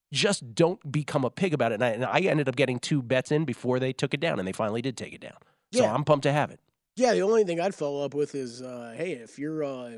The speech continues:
Speaker 2: if you're betting, like, twenty to a hundred bucks, you, <laughs> you could, you could keep being a pig about it. <laughs> Like,
Speaker 1: There,
Speaker 2: there,
Speaker 1: there's,
Speaker 2: there ain't gonna be no repercussions
Speaker 1: there
Speaker 2: to
Speaker 1: would
Speaker 2: that.
Speaker 1: be that.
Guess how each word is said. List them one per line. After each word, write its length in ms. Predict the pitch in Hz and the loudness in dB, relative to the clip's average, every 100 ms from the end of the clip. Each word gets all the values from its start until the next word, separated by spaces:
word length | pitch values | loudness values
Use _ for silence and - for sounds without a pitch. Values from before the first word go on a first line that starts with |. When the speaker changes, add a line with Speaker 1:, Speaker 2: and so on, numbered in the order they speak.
| - | -16
Speaker 2:
if 100 | - | -8
you're 100 | 170 | -2
betting, 260 | 185 214 202 | 2 2 0
like, 200 | 190 - | -4 -4
twenty 320 | - 175 185 | -6 -2 0
to 120 | 180 | 0
a 60 | 156 | -2
hundred 240 | 160 170 135 | -4 -6 -6
bucks, 400 | 151 214 - - _ _ _ _ _ | -6 -8 -12 -20 _ _ _ _ _
you, 160 | 151 147 135 - | -12 -10 -10 -12
<laughs> 200 | 143 - | -12 -8
you 100 | 160 | -6
could, 240 | 180 165 | -6 -4
you 100 | 214 | -2
could 200 | - 180 - - | 0 -2 -4 -2
keep 220 | 240 233 | 0 2
being 180 | 233 185 | 2 2
a 60 | |
pig 260 | 151 277 226 | 4 4 4
about 320 | 156 175 175 | 2 4 6
it. 140 | - | 6
<laughs> 0 | |
Like, 200 | - - | 6 4
Speaker 1:
There, 100 | - | 4
Speaker 2:
there, 160 | 359 330 | 0 4
Speaker 1:
there's, 160 | 302 349 | 6 6
Speaker 2:
there 80 | 349 | 2
ain't 80 | |
gonna 120 | 277 262 | 0 -2
be 120 | 269 | 0
no 180 | 269 269 | 0 0
repercussions 500 | 269 220 214 165 - | -2 -6 -4 -2 4
Speaker 1:
there 140 | 160 | 4
Speaker 2:
to 60 | 156 | 4
Speaker 1:
would 140 | 160 | 2
Speaker 2:
that. 60 | - | 4
Speaker 1:
be 120 | 156 | 4
that. 400 | 131 117 - - | 2 -2 -4 -12